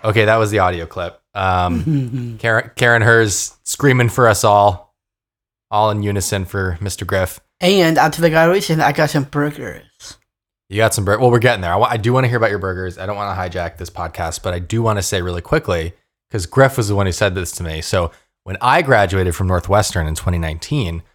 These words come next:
Speaker 1: Griff specifically <laughs> requested
Speaker 2: Hmm.
Speaker 1: that I walk across the stage and look up at him in the rafters and hit a dab
Speaker 2: Hmm.
Speaker 1: as I, not, not a, a marijuana dab, like the, the hand across the face dab, um,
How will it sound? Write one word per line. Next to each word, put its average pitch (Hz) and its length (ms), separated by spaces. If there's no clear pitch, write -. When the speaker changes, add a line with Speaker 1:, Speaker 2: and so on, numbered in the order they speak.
Speaker 1:
Griff 123 200
specifically 127 600
<laughs> 120 120
requested - 640
Speaker 2:
Hmm. 104 260
Speaker 1:
that 98 120
I 104 260
walk 120 320
across 117 380
the 101 100
stage 98 500
and 101 160
look 123 200
up 139 140
at 131 120
him 117 180
in 107 40
the 98 100
rafters 92 680
and 90 380
hit 113 160
a 104 60
dab 82 480
Speaker 2:
Hmm. 117 280
Speaker 1:
as 95 180
I, 101 60
not, 120 380
not 117 240
a, 120 280
a 113 40
marijuana 104 440
dab, 82 300
like 87 220
the, 85 400
the 85 240
hand 107 200
across 95 360
the - 60
face 92 260
dab, 80 360
um, 85 360